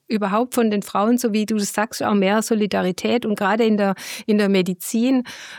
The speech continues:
man muss ja nicht, ähm, unbedingt aktiv jetzt da vorangehen und, und Parität fordern und so weiter. Aber man kann zum Beispiel durch eine Mitgliedschaft im Deutschen Ärztinnenbund, allein durch den Mitgliedsbeitrag, den ich im Jahr leiste, kann ich diese Arbeit fördern. Ich kann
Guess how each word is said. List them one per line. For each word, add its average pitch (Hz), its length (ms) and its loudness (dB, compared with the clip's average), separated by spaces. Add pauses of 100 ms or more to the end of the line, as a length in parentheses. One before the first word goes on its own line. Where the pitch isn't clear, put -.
man 208 300 0
muss 240 220 2
ja 240 100 4
nicht, 226 400 0
ähm, 208 380 0
unbedingt 220 840 0
aktiv 233 540 0
jetzt 247 240 -2
da 214 80 2
vorangehen 220 640 2
und, 202 260 0
und 202 220 -2
Parität 208 580 0
fordern 214 380 0
und 202 180 2
so 190 140 -4
weiter. 208 300 2
Aber 202 160 0
man 202 120 0
kann 240 240 0
zum 240 140 0
Beispiel 240 360 0
durch 240 140 2
eine 233 120 4
Mitgliedschaft 247 680 -2
im 247 180 0
Deutschen 226 340 0
Ärztinnenbund, 196 880 -2 (520)
allein 214 380 2
durch 262 180 0
den 240 140 2
Mitgliedsbeitrag, 214 920 0
den 202 200 2
ich 208 200 0
im 202 120 0
Jahr 180 260 0
leiste, 180 500 0
kann 220 220 0
ich 233 100 -2
diese 226 260 0
Arbeit 240 420 0
fördern. 202 440 0
Ich 190 140 -4
kann 226 380 2